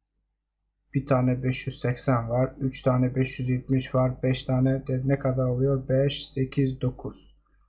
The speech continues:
E, bir tane dört yüz seksen de var. Tamam, calculate'e bastığımızda, e,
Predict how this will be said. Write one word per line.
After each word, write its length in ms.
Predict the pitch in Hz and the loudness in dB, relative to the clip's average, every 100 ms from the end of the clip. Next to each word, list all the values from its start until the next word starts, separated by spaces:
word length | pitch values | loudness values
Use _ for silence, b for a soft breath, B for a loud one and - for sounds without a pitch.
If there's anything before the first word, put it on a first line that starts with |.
| - | -4
E, 140 | 139 131 | 0 2
bir 100 | 127 | 2
tane 260 | 127 123 | 2 2
dört 240 | 127 127 - | -2 -4 -6
yüz 120 | - | -6
seksen 420 | 120 123 120 107 | -6 -4 -6 -6
de 40 | - | -4
var. 440 | 120 139 - - | -2 -2 -4 -10
Tamam, 320 | - 117 135 139 | -6 -2 -2 0
calculate'e 640 | - 127 - 135 143 160 | 2 0 2 2 4 0
bastığımızda, 880 | 135 113 - 110 107 104 - 147 156 B B B B B | 0 -4 -6 -10 -8 -10 -4 -4 -4 B B B B B
e, 40 | - | -6